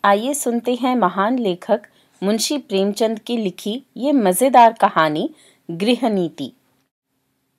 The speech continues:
जब माँ बेटे से बहू की शिकायतों का दफ्तर खोल देती है और ये सिलसिला किसी तरह खत्म होते नजर नहीं आता, तो बेटा उकता जाता है और दिन भर की थकान के कारण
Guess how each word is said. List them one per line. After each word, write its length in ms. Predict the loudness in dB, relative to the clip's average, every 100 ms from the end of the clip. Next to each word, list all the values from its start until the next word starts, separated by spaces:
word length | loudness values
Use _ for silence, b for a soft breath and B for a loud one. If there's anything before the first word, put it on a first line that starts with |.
| _ _
जब 280 | 2 4 4
माँ 400 | 4 2 2 -6 _ -18
बेटे 440 | 0 0 2 0
से 180 | 2 0
बहू 300 | 0 -2 -2
की 160 | -6 -4
शिकायतों 560 | -4 0 2 2 0
का 180 | 0 0
दफ्तर 460 | 2 0 2 2 2
खोल 280 | 2 -2 0
देती 320 | -4 -4 -4
है 200 | 0 -2 b b b b 4
और 120 | 4
ये 280 | 4 0 0
सिलसिला 540 | 0 -4 -2 4 4
किसी 420 | 4 -4 -6 -4
तरह 260 | 0 4 4
खत्म 360 | 4 -2 -2 -4
होते 380 | -2 -2 0
नजर 320 | 0 0 2 0
नहीं 320 | -2 -4 -2
आता, 320 | -2 -2 -2 b b b _
तो 100 | 0
बेटा 380 | 2 0 4 4
उकता 400 | 4 0 4 4
जाता 380 | 6 4 2 -2
है 200 | -2 -6 b b b
और 160 | 6 6
दिन 340 | 4 2 2
भर 260 | 2 4 4
की 200 | 0 -8
थकान 480 | -4 0 2 2 -2
के 140 | -4
कारण 420 | 4 6 4 0